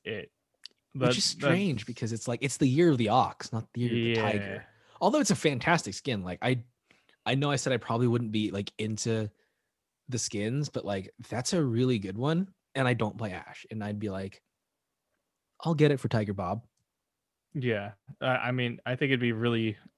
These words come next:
Speaker 1: cool to see. Um,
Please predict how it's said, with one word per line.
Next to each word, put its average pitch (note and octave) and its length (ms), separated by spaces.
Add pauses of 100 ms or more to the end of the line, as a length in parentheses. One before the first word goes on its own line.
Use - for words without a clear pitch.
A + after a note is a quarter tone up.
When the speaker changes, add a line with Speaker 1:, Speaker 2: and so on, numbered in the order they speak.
Speaker 1:
cool C#3 240
to A2 80
see. A2 500 (840)
Um, G#2 420